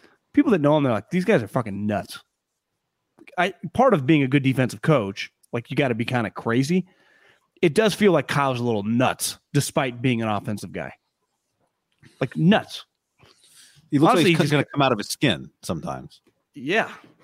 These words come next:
Speaker 1: He was pissed off a couple times a day, it felt, looked like.
Speaker 2: "How do you not
Speaker 1: Right.
Speaker 2: call that bullshit?" was the line on, on the Abram play.
Speaker 1: When he yanked.
Speaker 2: Yeah, I saw a
Speaker 1: Listen.
Speaker 2: lot of people tweeting about a face mask that got missed, but the Niners hit a big play on the next one. I didn't see it.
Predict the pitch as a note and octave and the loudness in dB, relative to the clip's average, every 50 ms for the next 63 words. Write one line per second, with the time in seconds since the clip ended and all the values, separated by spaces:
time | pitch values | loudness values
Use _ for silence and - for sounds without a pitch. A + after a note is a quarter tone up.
0 | _ _ - E3 A3 A#3 E3+ - - E3+ D#3+ - - C#3+ C3+ A#2+ A#2+ - C3+ A#2+ | _ _ -2 0 2 2 2 2 2 0 0 2 2 0 0 0 -2 -2 -4 -4
1 | A2+ A#2 B2 A2+ G#2+ G#2 G2 G2 G#2 A2 G#2 G2 F2+ E2+ - - G2 - - - | -4 -4 -6 -6 -6 -6 -8 -8 -8 -6 -6 -6 -8 -10 -8 -10 -10 -10 -10 -10
2 | G#2 G#2+ G2+ A#2+ G#2 F2+ C#3+ E3 E3 D#3+ D3 D3 C3+ G2 C#3+ D3 C3+ B2+ A2 F#2+ | -10 -10 -10 -8 -4 -2 -2 2 2 2 2 2 0 0 0 2 2 2 0 -2
3 | F#2 - A#2+ B2 A2+ - - E2+ D#2 F2+ F#2+ G2 F2+ F#2+ F#2 F2+ F#2+ F#2+ F#2 F#2 | 0 2 2 2 2 0 -4 -6 -8 -4 -6 -6 -6 -4 -6 -2 0 0 0 0
4 | F#2 F#2 F2 F2 F2 F2 E2+ _ _ _ _ _ _ _ _ - G2+ F2+ E2+ E2 | -2 -2 -4 -4 -6 -8 -12 _ _ _ _ _ _ _ _ -6 -6 -6 -4 -4
5 | E2+ F2+ G2 G2+ E2+ E2+ D#2 D2+ D2 D2+ D2 C#2 C#2+ C#2 - _ _ _ _ _ | -2 0 0 0 0 -2 -6 -8 -8 -10 -10 -10 -10 -12 -14 _ _ _ _ _
6 | _ _ _ _ _ _ _ _ _ _ _ _ _ _ _ _ _ _ _ _ | _ _ _ _ _ _ _ _ _ _ _ _ _ _ _ _ _ _ _ _
7 | _ _ _ _ - A#2+ A#2 A2 G#2+ G#2+ G#2+ A2+ A#2 F#2 F2+ - _ _ _ _ | _ _ _ _ -4 -2 -2 0 0 -2 -2 -2 -4 -6 -8 -16 _ _ _ _
8 | _ _ _ _ _ _ - _ _ - A#2+ B2 B2 C#3+ - G#4 - B3+ A#3 G#3 | _ _ _ _ _ _ -20 _ _ -2 4 4 4 6 6 4 4 4 4 4
9 | G#3 G3 E3 C#3+ - - - D#3+ D#3 D3 C3+ A2+ B2 A#2 A2+ G2+ F2+ E2+ - - | 2 2 2 0 -2 2 4 4 6 6 4 2 2 2 2 2 0 -2 -4 -2
10 | - B2 D3 C#3+ - D3+ C#3+ C#3+ C#3+ - - D3+ D3 D3+ C#3+ D3 D3 D3 D3+ - | 0 0 0 0 0 2 2 2 2 0 -2 0 2 2 2 2 2 0 0 -2
11 | - _ - G#2 A2+ A#2+ B2 B2 A2 - A2 G2+ F#2 D#2+ F2+ G2 F2+ - - G2+ | -4 _ -8 -4 -2 0 2 2 0 0 -2 -4 -6 -2 -2 -4 -4 -4 -2 0
12 | G2+ F#2+ F2 F2 F2+ F2+ F2 - F2 F2+ G2+ G#2+ G#2 G2 F2 - - F#2 E2+ E2+ | 0 0 0 -2 -4 -6 -8 -8 -8 -6 -6 -6 -6 -6 -10 -10 -8 -6 -6 -6
13 | F2 | -6